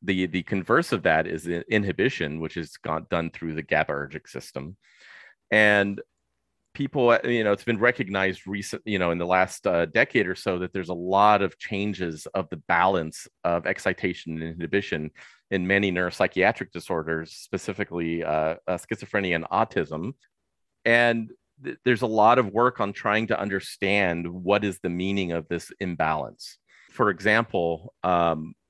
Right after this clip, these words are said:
you know, we classically think of E I imbalance as being something that involved in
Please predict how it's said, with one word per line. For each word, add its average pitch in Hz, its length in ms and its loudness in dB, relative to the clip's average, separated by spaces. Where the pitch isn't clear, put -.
you 101 100 -2
know, 87 100 2
we 90 140 -4
classically 104 640 2
think 101 240 -2
of 82 200 -2
E 98 140 0
I 90 140 4
imbalance 85 640 0
as 82 100 -10
being 85 240 -6
something 85 360 -6
that 82 100 -4
involved 82 460 -2
in 80 100 -10